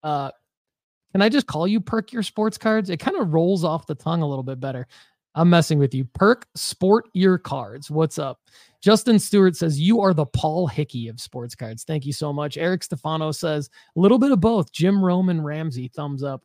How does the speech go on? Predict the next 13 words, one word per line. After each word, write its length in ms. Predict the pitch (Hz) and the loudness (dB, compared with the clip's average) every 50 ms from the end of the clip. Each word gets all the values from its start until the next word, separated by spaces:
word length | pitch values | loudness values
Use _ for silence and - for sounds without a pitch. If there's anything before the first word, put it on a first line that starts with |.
| _ - | _ -6
Appreciate 380 | - 180 165 - - 147 139 | -2 -2 -2 -2 -4 -6 -4
you 140 | 139 143 139 | -4 -6 -6
guys. 260 | 143 143 135 139 - - - - - | -6 -6 -6 -6 -8 -12 -20 -12 0
Yeah, 260 | 175 180 180 180 160 | 6 6 8 8 8
Perk. 400 | - - - 185 170 151 - _ _ _ _ _ _ - | 4 4 6 6 6 6 4 _ _ _ _ _ _ -2
Perk 240 | - 202 220 208 - | 2 2 2 2 0
Sport 320 | - - - 196 196 190 170 | -6 -2 0 0 0 2 0
Your 120 | 170 156 | -4 -6
Cards. 520 | - - 151 143 127 123 123 123 - - _ _ _ _ - | -4 -4 -4 -4 -4 -8 -12 -14 -18 -20 _ _ _ _ -10
Yep, 200 | - 151 160 156 _ _ _ _ _ - | -4 -4 -4 -4 _ _ _ _ _ -8
that's 240 | 156 156 151 - 165 | -6 -6 -4 -2 -4
it, 140 | 156 139 139 | -4 -4 -4
man. 320 | 147 143 139 143 139 120 | -6 -8 -6 -8 -8 -10